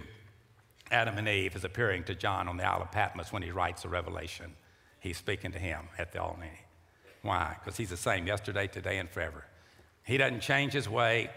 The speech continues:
in Matthew. New Testament doesn't change Old Testament. The New Testament tells the story of the continual story of how the Word became flesh and dwelt among men. God chose the cross, and the world today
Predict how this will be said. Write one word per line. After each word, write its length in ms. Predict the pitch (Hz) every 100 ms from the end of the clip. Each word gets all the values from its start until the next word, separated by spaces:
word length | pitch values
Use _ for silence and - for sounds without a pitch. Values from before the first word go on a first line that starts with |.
| - - - -
in 160 | - 101
Matthew. 420 | 107 101 - 78 71 - - - _ _ _ _ - - -
New 140 | 135
Testament 460 | 143 143 127 113 110
doesn't 180 | 117
change 460 | - 131 117 101 - -
Old 180 | 127 123
Testament. 460 | 98 90 95 90 - - - -
The 100 | 104
New 120 | 139
Testament 360 | 135 107 107 -
tells 220 | 113 104
the 80 | 90
story 520 | - 123 92 82 85 - - -
of 100 | 98
the 60 | 95
continual 500 | 95 82 139 123 87
story 480 | - 92 82 80 82 - - - _ -
of 160 | -
how 160 | 113 92
the 120 | 85
Word 220 | 95 104
became 320 | 101 - 101 95
flesh 460 | - 85 82 -
and 100 | 85
dwelt 300 | 85 85 76 -
among 340 | - 80 80 80
men. 260 | 76 78 - - _ - - - _
God 480 | 101 104 131 147 147
chose 460 | - 135 135 135 -
the 80 | 147
cross, 640 | - 95 80 78 - - - - _ _ _ _ _ _ _
and 200 | - 104
the 120 | 90 87
world 520 | 90 123 110 92 90
today 640 | 92 85 90 85 82 82